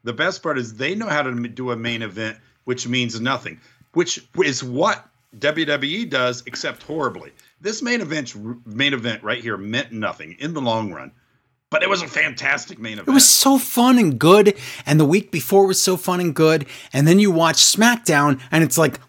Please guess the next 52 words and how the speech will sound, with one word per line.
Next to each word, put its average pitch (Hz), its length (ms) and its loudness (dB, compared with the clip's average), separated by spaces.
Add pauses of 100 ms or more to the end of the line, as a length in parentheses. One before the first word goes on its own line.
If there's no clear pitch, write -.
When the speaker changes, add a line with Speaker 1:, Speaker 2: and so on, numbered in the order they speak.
Speaker 2:
"Let's 226 240 2
take 233 240 2
the 175 60 -2
six - 360 0
guys 190 380 2
in 180 80 2
the 156 80 0
chamber 185 600 2 (120)
and 135 100 0
just 143 140 0
have 165 160 4
a 143 40 0
six-man 170 460 0
tag 135 300 0
match." 120 240 -4
And 214 100 -2
it's - 80 -4
like 214 160 2
the 202 100 2
dullest 190 720 4
thing 214 220 2
that 151 140 -2
you 139 80 -2
Speaker 1:
Yeah. - 20 -2
Speaker 2:
just 156 180 -2
want 170 140 2
Speaker 1:
Let's, 139 200 -4
Speaker 2:
to, 151 100 -4
want 180 100 6
Speaker 1:
let's 202 120 4
Speaker 2:
it - 20 0
to 208 80 -2
Speaker 1:
them, - 100 -8
have 208 220 6
them 160 140 6
Speaker 2:
end. - 120 -8
Speaker 1:
all 147 220 0
do 147 240 -8
their 151 160 -6
finishing 127 540 -8
move 208 80 -8
Speaker 2:
You - 40 -4
just - 120 2
Speaker 1:
at 254 40 4
Speaker 2:
want 262 120 6
it - 40 -4
to 208 60 0
Speaker 1:
the 233 80 4
Speaker 2:
be - 60 0
Speaker 1:
end. - 120 -16
Let's 214 180 6
Speaker 2:
over. 160 500 2